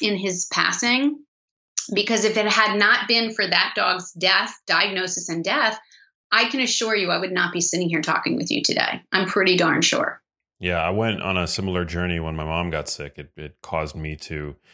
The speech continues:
Speaker 2: uh, basically draw a line in the sand, and I, I decided to dive into the literature, and every, you know, everything that I've learned about nutrition has been motivated by the fact that I, you know, my mom got sick at a young age, and it,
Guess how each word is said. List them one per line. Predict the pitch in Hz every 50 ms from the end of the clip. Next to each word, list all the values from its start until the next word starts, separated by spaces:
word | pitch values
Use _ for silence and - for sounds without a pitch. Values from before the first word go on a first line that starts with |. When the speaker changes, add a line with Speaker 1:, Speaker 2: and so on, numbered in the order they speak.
| - - _ _ _ _ _ _
Speaker 2:
uh, | 80 82 80 76 76 73 73 73 73 71 -
basically | 87 90 107 110 110 101 104 92
draw | 101 95 95 90
a | 87
line | 90 92 90
in | 87 87
the | 82
sand, | - - 90 92 95 92 85
and | 80 80
I, | 78 78 76 71
I | - 85
decided | 78 80 80 - - 85 82 80 80
to | - 85
dive | 76 85 82 80 76
into | 80 80 - 85
the | 80 78 78
literature, | 80 82 82 85 82 78 - - 87 80 80
and | 78 78 78 78
every, | 73 92 95 95 90 80 82
you | 87
know, | 85 78 80
everything | 90 95 98 95 92
that | 90 90
I've | 92 90
learned | 90 87 87 87
about | 85 82 82 80
nutrition | 80 73 - - 92 87 - 85 78
has | 80 78
been | 78 80 80
motivated | 80 85 87 85 82 80 80 76 78 76
by | 78 76
the | 76 76
fact | - 78 78 - -
that | 78
I, | 76 76 76 71 - _ _ _ _ _ _
you | 85
know, | 85 82
my | 80 78
mom | 78 82 85 90 90 87 87 82 82 76 - _ _ -
got | 95 82 78 -
sick | - - 90 85 82 -
at | 82 82
a |
young | 80 82 80 80 82 82
age, | 80 80 80 82 80 -
and | 85 78
it, | 76 - -